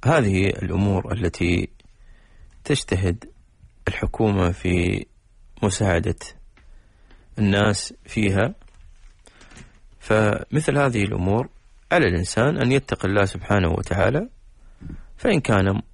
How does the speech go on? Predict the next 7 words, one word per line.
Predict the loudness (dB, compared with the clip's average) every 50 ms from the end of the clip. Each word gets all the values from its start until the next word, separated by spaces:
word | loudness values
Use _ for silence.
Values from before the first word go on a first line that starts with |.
| -20 -10 -8
محتاجا | -8 -8 0 2 2 2 2 2 -2
إلى | -2 -2 0 0 0
مثل | -2 -2 -2 -2 -2
هذه | 0 0 0 -2 -2 -4 -2 -2 -2 -4 -4 -6 -10 -6 -4 -4
الأمور | -2 -2 -2 0 0 0 0 0 -2 -6 -14 -20 -20 -20 -20 -18 -18 -18 -20 -20 _ -20 -20 -18
فإنه | -4 -2 0 2 2 2 2 2 0
يطلبها، | 0 0 0 0 0 0 0 0 0 -2